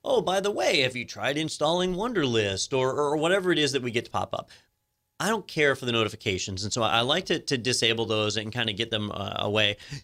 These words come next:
So <clears throat> if we wanna tailor that one, that's where we need to go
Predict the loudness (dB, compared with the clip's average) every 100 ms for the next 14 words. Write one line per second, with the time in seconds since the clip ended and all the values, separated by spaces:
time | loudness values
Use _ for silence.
0 | -4 0 2 0 -8 -6 -8 -6 -2 0
1 | 0 0 -2 -2 2 2 2 2 2 -2
2 | -4 -10 _ _ -4 2 2 2 -2 -2
3 | 0 -2 -2 2 2 2 0